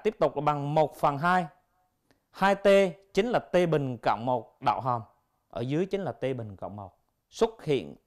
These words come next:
dạng tử đạo hàm. Tử là đạo hàm của mão. Như vậy, khi đó, nguyên hàm của hàm số dấu tích phân sẽ là log nơi ba trị tuyệt đối của t bình cộng một. Một phần hai mấy em ghi lại. Thực hiện phép thay cận từ không đến một.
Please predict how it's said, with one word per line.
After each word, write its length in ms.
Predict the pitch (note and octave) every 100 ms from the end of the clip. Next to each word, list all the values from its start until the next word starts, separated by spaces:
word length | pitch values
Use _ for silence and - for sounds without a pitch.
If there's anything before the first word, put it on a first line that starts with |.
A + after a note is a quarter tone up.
| _ _
dạng 500 | - A#2 C3+ G2 C2+ - _ -
tử 420 | D3 D3 G#3 B3 -
đạo 260 | - C3 G2
hàm. 280 | B2 A#2+ G#2+ - _ _ _ -
Tử 200 | D3+ A3
là 100 | D3+
đạo 160 | G#2 G2+
hàm 220 | A#2 F#2+
của 120 | G#2
mão. 300 | A#2 F#2 C#3+ _ _ _ _ -
Như 140 | F3+
vậy, 220 | D3 G2 -
khi 180 | D#3
đó, 380 | D#3 C#3+ E3 A3 - -
nguyên 260 | F3 F3+
hàm 400 | D#3 D3 B2+ A#2
của 360 | G#2+ A2 G2+ F3
hàm 240 | - C#3+ A2+
số 180 | - D#3+
dấu 180 | F3
tích 160 | F3 G3
phân 260 | - D3 C#3+ - _
sẽ 180 | - A#2+
là 140 | C3+ A2+
log 220 | C#3+ G3
nơi 120 | D#3
ba 240 | C#3 C#3 C3+
trị 240 | - C#3
tuyệt 180 | A#2 A2
đối 200 | A#2 D3
của 160 | - G#2+
t 80 |
bình 300 | C3 B2+ G#2+
cộng 240 | F2+ F2+ G2
một. 140 | G2 - _ _ _ _ _
Một 200 | A#2+ A2
phần 140 | A2
hai 160 | A#2+ A#2+
mấy 140 | B2+
em 80 | A#2+
ghi 120 | A2+
lại. 220 | A#2 F#2+ D2 _ _ _
Thực 200 | C#3 -
hiện 180 | B2 F#2
phép 180 | D#3+ -
thay 220 | - D3
cận 260 | C3 G#2 G2
từ 140 | A2+
không 240 | G#2 C3+ C3
đến 140 | D3
một. 300 | B2 F2+ _